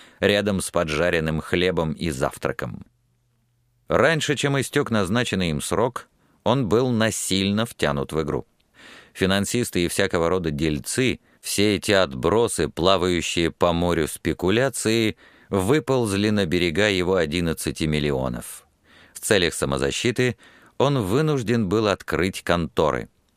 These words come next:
Он их заставил насторожиться, и теперь, хочешь не хочешь, они сдавали ему карты и требовали, чтобы он вёл игру.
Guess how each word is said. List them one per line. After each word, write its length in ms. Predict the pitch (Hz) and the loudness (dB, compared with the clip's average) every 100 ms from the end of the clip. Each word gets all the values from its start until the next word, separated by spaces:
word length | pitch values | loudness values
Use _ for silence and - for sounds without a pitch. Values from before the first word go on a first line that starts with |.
| _ - - - | _ -20 -20 -6
Он 160 | 95 107 | 0 0
их 140 | 82 | 0
заставил 800 | 73 82 92 - - 92 87 82 | 0 0 0 -2 2 2 2 0
насторожиться, 1160 | 78 69 - - 62 62 57 71 - - 139 143 _ _ _ | -2 -2 -4 -4 -2 -2 -2 -6 -4 -2 -2 -2 _ _ _
и 160 | - 107 | -2 0
теперь, 540 | - 87 - 76 85 | 0 -2 0 0 0
хочешь 500 | 117 - 90 - 82 | 0 -2 -2 0 -2
не 140 | 80 76 | -2 -2
хочешь, 580 | - 78 71 117 - - - _ - | -2 -4 -2 -2 -4 -10 -20 _ -4
они 340 | 90 85 101 | 0 2 0
сдавали 720 | 110 71 90 110 110 120 92 80 | -2 0 2 2 2 0 0 0
ему 340 | 71 71 69 | -2 -2 -4
карты 640 | - 120 139 - 76 69 - _ _ | -2 0 0 -2 -2 -4 -6 _ _
и 120 | - | -4
требовали, 640 | 90 - 95 107 110 113 110 | -2 0 0 2 0 0 -2
чтобы 320 | - 92 82 | -2 0 2
он 160 | 80 | 0
вёл 340 | 71 69 76 85 | 0 0 0 0
игру. 320 | 104 101 62 | 0 -2 -2